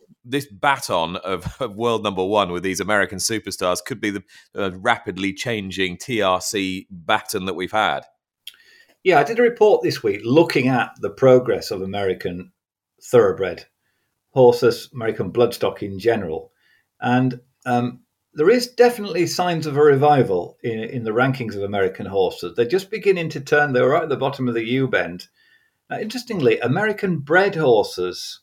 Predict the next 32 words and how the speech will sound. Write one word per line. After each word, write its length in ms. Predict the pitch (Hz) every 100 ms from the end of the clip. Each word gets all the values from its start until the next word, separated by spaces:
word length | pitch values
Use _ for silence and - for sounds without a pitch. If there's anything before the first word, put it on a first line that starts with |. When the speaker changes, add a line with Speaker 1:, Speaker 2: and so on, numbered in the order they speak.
| _ _ _
Speaker 2:
those 200 | 127 139
are 80 | 151
with 160 | 131 131
an 60 |
Ameri-, 340 | 131 131 135 131
with 140 | 131
a 80 | 127
U 160 | 131 135
S 140 | 120
A 120 | 127
suffix 540 | 123 - 131 104 - 127
after 280 | 127 131
them, 240 | 95 80 80 _ _ -
have 180 | 127 -
plummeted 540 | 180 190 175 - -
<laughs> 20 |
quite 280 | - 135 175
spectacularly 800 | - 131 - - 185 - 104 90
from 180 | - 104
the, 180 | 101 - _ _ -
you'll 180 | 147 180
remember, 520 | 101 90 85 90 85 _ -
Lucky, 220 | 98 98
that 180 | 95 110
European 440 | 135 - 95 92
bloodstock 360 | 95 90 98 -
was 120 | 95
virtually 340 | 127 - 107
dominated 580 | 95 127 139 95 90 -
by 140 | 90 87
American 420 | 90 95 90 87
breds 380 | 90 87 -